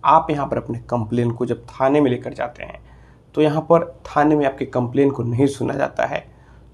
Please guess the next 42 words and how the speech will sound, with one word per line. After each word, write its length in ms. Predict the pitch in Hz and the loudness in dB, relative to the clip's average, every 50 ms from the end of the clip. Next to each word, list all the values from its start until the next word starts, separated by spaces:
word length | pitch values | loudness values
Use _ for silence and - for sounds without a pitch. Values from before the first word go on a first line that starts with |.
| - | -2
तो 160 | - 165 165 165 | 0 0 0 2
फिर 120 | - 147 143 | 0 2 2
आपको 240 | - - - - 120 | 2 0 0 -2 0
लगता 360 | 120 123 120 120 - 139 139 | 0 0 -2 -2 -2 -2 -2
है 180 | 143 147 147 | -2 -2 -6
कि 140 | - - 135 | -6 -6 -6
जो 100 | 131 135 | -6 -4
एसपी 300 | - - 113 - - 123 | -4 -6 -6 -6 -6 -6
साहब 420 | 120 - - - 117 123 127 120 117 | -6 -6 -8 -2 2 2 2 2 0
होते 240 | 120 117 - - | -4 -8 -10 -12
हैं, 160 | 139 - - - - - | -12 -12 -14 -14 -8 -6
वे 80 | 143 135 | -4 -2
बहुत 320 | 131 135 127 160 160 147 | 0 0 0 0 -2 -2
बड़े 200 | - 120 123 156 | -2 -2 -2 -4
अफसर 300 | - - - - 190 135 | -6 -4 -2 0 0 0
हैं, 160 | 127 127 - - - - - - - - - - - - | 0 -2 -6 -6 -12 -20 -20 -20 -20 -20 -20 -20 -8 -6
अगर 200 | 135 - 156 160 | 0 2 4 4
आप 180 | 156 160 - - | 4 2 0 -2
उनके 240 | 151 151 147 175 | -2 0 0 -2
पास 260 | 170 - - - - - | -2 -2 -2 -4 -4 -2
कंप्लेन 360 | - 123 110 104 123 127 120 117 | -2 -2 -2 -2 -2 -2 -2 0
करेंगे 340 | - 139 123 120 123 127 | 0 -2 -2 0 -2 -2
तो 120 | 127 127 123 | -2 -2 -2
निश्चित 500 | 123 131 147 147 147 - - - 170 170 - | 0 0 0 0 -2 -4 -4 -4 -4 -4 -4
ही 200 | - 127 120 - - - | -6 -8 -8 -8 -8 -6
कार्रवाई 340 | - 123 123 123 123 123 120 | -4 -4 -4 -4 -4 -4 -6
होगी। 440 | 107 110 135 147 151 147 139 123 120 - _ - - - | -2 2 4 4 4 4 2 0 -2 -8 _ -16 -6 0
लेकिन 280 | 131 139 139 156 147 | 0 2 2 4 4
आप 140 | 143 135 - - | 4 4 2 0
हताश 360 | - - 131 131 123 - - - | 0 2 2 2 2 -2 0 2
तब 120 | 160 151 131 | 4 4 4
हो 100 | 127 117 | 4 2
जाते 280 | 131 156 - - - | 0 -2 -4 -8 -8
हैं 180 | 127 127 - - - - | -8 -8 -10 -10 -6 -4
जब 140 | 127 123 | -2 0
आप 140 | 123 - 131 | 0 -2 -2
एसपी 240 | 127 - - - 127 | -6 -6 -6 -8 -10
साहब 360 | - - - 131 127 139 - - | -8 -4 -2 -2 -2 -2 -6 -10
के 60 | - | -6
पास 180 | - 127 120 - | -4 -4 0 0
जाते 260 | - - - - 127 | 0 0 0 -4 -6
हैं 200 | 135 131 - | -6 -6 -8